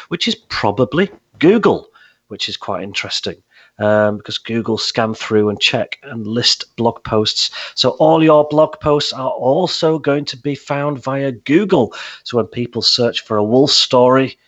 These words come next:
if your words in there, if you've got used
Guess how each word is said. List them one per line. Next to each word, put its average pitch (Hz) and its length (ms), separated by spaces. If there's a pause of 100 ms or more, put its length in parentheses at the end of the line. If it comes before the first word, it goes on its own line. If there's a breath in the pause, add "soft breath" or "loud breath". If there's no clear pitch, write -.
(680)
if - 160
your 104 360
words 104 480
in 104 200
there, 104 160
if 101 120
you've 107 140
got 85 180
used 107 360